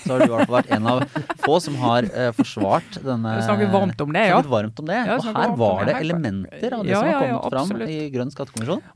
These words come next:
Speaker 2: Absolutt, og det er jo, det er jo litt sånn i kjernen av, eh, konf-, både uenighet mellom Arbeiderpartiet og Senterpartiet, men ikke minst overfor, eh,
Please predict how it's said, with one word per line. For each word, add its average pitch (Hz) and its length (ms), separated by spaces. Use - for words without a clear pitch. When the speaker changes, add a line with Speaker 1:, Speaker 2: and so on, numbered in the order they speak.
Speaker 2:
Absolutt, - 560
og 240 140
det 269 140
er 226 260
jo, 165 140
det 196 100
er 254 100
jo 247 80
litt 285 320
sånn 226 260
i 190 60
kjernen 208 480
av, 156 320
eh, 156 240
konf-, 180 320
både 202 500
uenighet 165 420
mellom 160 320
Arbeiderpartiet 160 520
og 151 80
Senterpartiet, 147 540
men 147 100
ikke 180 220
minst 190 440
overfor, 143 460
eh, 139 180